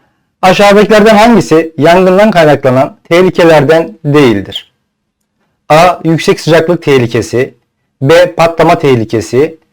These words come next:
C. Yangın safhalarındaki tehlikeler. D. Mimari ve yapısal özelliklerden kaynaklanan tehlikeler. E. Çökme tehlikesi. Sevgili arkadaşlarım, elbette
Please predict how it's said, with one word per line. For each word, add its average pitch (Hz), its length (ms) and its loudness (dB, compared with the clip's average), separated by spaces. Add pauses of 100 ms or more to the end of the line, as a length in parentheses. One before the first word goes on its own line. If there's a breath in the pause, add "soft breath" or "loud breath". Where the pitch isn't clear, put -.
(300)
C. 175 340 0
Yangın 160 420 2
safhalarındaki 160 1080 0
tehlikeler. 120 680 -2 (440)
D. 185 400 0 (300 soft breath)
Mimari 185 540 2
ve 202 60 2
yapısal 190 420 2
özelliklerden 151 580 0
kaynaklanan 123 500 -2
tehlikeler. 127 680 -2 (600)
E. 180 340 2 (280)
Çökme 170 520 -2
tehlikesi. 123 680 -2 (840 soft breath)
Sevgili 160 360 2
arkadaşlarım, 185 640 0 (340)
elbette 165 680 0